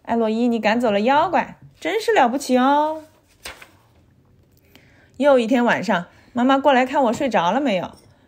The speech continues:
她亲了我一下，把我弄醒了。她问道：“今天晚上没有妖怪了？”“有啊，他们来了。”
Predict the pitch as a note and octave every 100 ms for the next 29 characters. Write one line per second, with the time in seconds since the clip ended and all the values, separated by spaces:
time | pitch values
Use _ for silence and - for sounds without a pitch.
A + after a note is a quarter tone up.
0 | - C#4 - F#4 F#4 A3 F#3+ A#3+ A3 A#3+
1 | B3 A#3 C#4 B3 F#3+ F#3+ G3+ _ _ A3+
2 | A#3 G#3 G3 - _ _ - A#3 B3+ C#4+
3 | A3 F3 G#3 G#3+ G#3+ A#3 G#3 A3+ A#3 B3+
4 | A#3 A3+ - _ _ _ _ _ - C#4
5 | D#4 E4+ E4 E4 - D#4+ D#4+ D4 C4 C#4+
6 | C#4